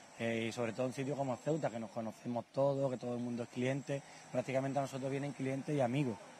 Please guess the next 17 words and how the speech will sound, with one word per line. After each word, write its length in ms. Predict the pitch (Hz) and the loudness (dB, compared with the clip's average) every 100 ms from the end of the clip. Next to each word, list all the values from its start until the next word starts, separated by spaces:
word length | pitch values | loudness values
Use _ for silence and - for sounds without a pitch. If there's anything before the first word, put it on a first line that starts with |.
| - | -2
a 80 | 123 | 0
comprarnos. 500 | 110 107 139 135 104 - - 123 | 0 4 4 4 -4 -10 -8 0
Yo 100 | 123 | 2
no 60 | |
le 80 | 131 | 4
voy 80 | 139 | 4
a 60 | |
subir 440 | - 139 139 135 135 | 2 2 4 4 2
a 80 | 131 | 0
un 100 | 127 | 0
cliente, 380 | 135 135 131 131 | 2 2 2 0
a 20 | |
un 80 | 127 | 2
amigo 240 | 127 127 | 0 2
mío, 140 | 123 123 | 2 2
una 160 | 120 | 0
flor 300 | - 131 123 | 4 4 4